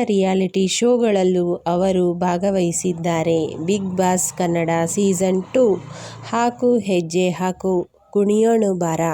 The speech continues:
ಡ್ಯಾನ್ಸಿಂಗ್ ಸ್ಟಾರ್, ಮಜಾ ಟಾಕೀಸ್ ಮುಂತಾದ ಕಾರ್ಯಕ್ರಮಗಳಿಂದ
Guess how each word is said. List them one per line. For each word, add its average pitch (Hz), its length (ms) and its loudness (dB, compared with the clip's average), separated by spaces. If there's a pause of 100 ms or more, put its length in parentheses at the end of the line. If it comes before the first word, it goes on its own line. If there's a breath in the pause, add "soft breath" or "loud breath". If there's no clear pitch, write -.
(300)
ಡ್ಯಾನ್ಸಿಂಗ್ 196 640 0
ಸ್ಟಾರ್, 170 480 -2 (300)
ಮಜಾ 190 340 0
ಟಾಕೀಸ್ 165 680 -4 (460 loud breath)
ಮುಂತಾದ 302 460 2
ಕಾರ್ಯಕ್ರಮಗಳಿಂದ 180 1120 -2